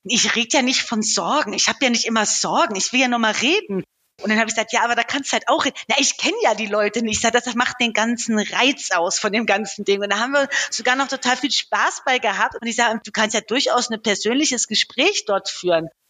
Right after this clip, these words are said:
Weil die Telefonberaterinnen und Berater halt alle aus der Szene kommen, halt alle wissen, was sie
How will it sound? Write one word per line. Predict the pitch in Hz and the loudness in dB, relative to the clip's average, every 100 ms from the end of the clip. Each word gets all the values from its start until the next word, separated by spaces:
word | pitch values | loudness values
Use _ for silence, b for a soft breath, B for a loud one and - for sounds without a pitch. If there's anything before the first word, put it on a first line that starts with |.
| _ - | _ -2
Weil | 185 | 0
die | 190 196 | 0 -2
Telefonberaterinnen | 214 214 226 226 240 202 214 233 220 | -2 -2 -2 0 2 2 2 0 -2
und | 220 | -2
Berater | 220 185 190 226 | -2 0 0 0
halt | 208 - | -2 0
alle | 196 262 302 208 | 0 2 2 0
aus | 233 | -2
der | - 220 | -2 -2
Szene | - 220 262 277 | 0 2 0 -2
kommen, | - 247 247 | 0 0 2
halt | 214 - | -2 0
alle | 196 247 | 0 0
wissen, | 247 - 233 | -2 -4 0
was | |
sie | 220 | 0